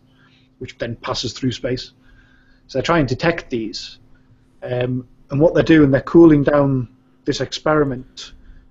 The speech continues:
to try and basically remove any thermal vibrations,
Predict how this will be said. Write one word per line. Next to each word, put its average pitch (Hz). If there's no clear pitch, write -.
to -
try 143
and 139
basically 143
remove 147
any 143
thermal 151
vibrations, 151